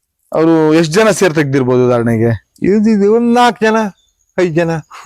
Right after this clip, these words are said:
Speaker 1: ನೀರ್ ಖಾಲಿ ಮಾಡಕ್ಕೆ ನಾಲ್ಕು ಜನ ಬೇಕು.
Speaker 2: ಹಾ.
Speaker 1: ಹದಿನೇಳು ಅಡಿ ತೆಗಿಯತಕ್ಕ ನೀರ್
Speaker 2: ಹದಿನೇಳು
Speaker 1: ಎಷ್ಟು
Speaker 2: ಅಡಿ
Speaker 1: ಬರುತ್ತೆ?
Speaker 2: ಇದೆ. ಹದಿನೇಳು ಅಡಿ ಇದೆ ಅದು.
Speaker 1: ಅವತ್ತಿಂದ ಒಂದ್ ಸರಿನೂ ಒಣಗಿಲ್ಲ.
Speaker 2: ಯಾವ್ದು? ಈಗ?
Speaker 1: ಹಾ.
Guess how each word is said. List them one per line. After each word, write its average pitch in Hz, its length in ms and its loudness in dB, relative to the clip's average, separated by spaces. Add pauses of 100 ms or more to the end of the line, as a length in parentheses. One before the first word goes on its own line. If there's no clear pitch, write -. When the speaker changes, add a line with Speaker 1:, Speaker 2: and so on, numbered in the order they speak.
(380)
Speaker 1:
ನೀರ್ 175 260 0
ಖಾಲಿ 180 240 2
ಮಾಡಕ್ಕೆ 170 340 0
ನಾಲ್ಕು 143 240 0
ಜನ 139 240 -2
ಬೇಕು. 139 220 0
Speaker 2:
ಹಾ. 139 320 0 (1800)
Speaker 1:
ಹದಿನೇಳು 165 460 2
ಅಡಿ 165 160 2
ತೆಗಿಯತಕ್ಕ 165 460 0
ನೀರ್ 156 260 0
Speaker 2:
ಹದಿನೇಳು 226 260 2
Speaker 1:
ಎಷ್ಟು 208 140 2
Speaker 2:
ಅಡಿ 202 140 2
Speaker 1:
ಬರುತ್ತೆ? 113 320 0
Speaker 2:
ಇದೆ. 92 220 -8
ಹದಿನೇಳು 180 300 0
ಅಡಿ 151 160 0
ಇದೆ 127 120 -2
ಅದು. 73 240 -8 (640)
Speaker 1:
ಅವತ್ತಿಂದ 190 500 -2
ಒಂದ್ 180 280 2
ಸರಿನೂ 175 440 0
ಒಣಗಿಲ್ಲ. 143 320 0 (600)
Speaker 2:
ಯಾವ್ದು? 170 500 0 (300)
ಈಗ? 226 160 2
Speaker 1:
ಹಾ. 127 540 0